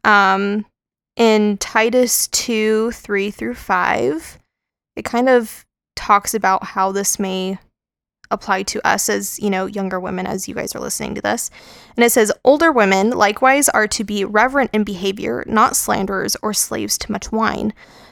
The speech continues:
They are to teach what is good, and so train the young women to love their husbands and children, to be self-controlled, pure, working at home, kind,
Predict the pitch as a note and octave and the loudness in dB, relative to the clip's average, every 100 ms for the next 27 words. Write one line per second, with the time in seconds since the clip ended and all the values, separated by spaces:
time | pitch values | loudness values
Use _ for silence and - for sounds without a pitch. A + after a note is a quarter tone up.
0 | _ A#3 A3 G3+ - B3 - C4+ D4+ A#3+ | _ 6 6 4 0 -4 -4 -2 0 0
1 | G#3 - G#3+ - A#3 A#3 A3+ G#3 - A#3 | 0 0 -2 -2 0 2 2 0 0 2
2 | A#3 A3+ G#3+ G3 A#3+ F4 A#3 F#3+ F3+ F3+ | 2 2 0 2 4 4 2 2 2 0
3 | A#3 - - - A3+ G3+ G3 G3+ C4 A3+ | -2 -4 -6 -4 -2 0 0 2 0 2
4 | A3+ G#3+ G3+ G#3+ A#3+ A3+ G3 G#3 F#3+ A3+ | 0 0 -2 0 -2 -2 -4 -4 -4 -6
5 | A3+ - G#3 G#3+ - G3+ G3 - B3+ - | -6 -6 -6 -4 -2 0 0 -2 -6 0
6 | A3 G#3+ A#3+ - _ - - G3+ G#3 C4 | 0 0 -2 -12 _ -14 -4 0 2 0
7 | D4 _ _ _ A3 A#3+ D4 D4 D4 - | -4 _ _ _ 4 4 4 0 0 2
8 | C#4+ G#3+ F#3 G#3 - - - A3 A3 B3+ | 4 4 4 -2 -6 -8 -2 0 2 -2